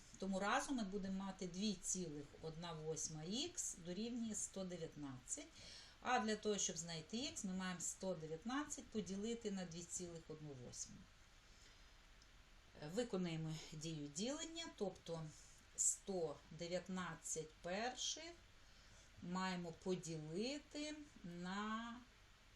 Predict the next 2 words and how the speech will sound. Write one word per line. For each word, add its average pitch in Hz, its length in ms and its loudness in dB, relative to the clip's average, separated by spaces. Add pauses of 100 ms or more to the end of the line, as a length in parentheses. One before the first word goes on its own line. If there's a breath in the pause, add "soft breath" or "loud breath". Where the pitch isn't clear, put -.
(1000)
сімнадцять 208 1300 2 (400)
восьмих. 180 580 4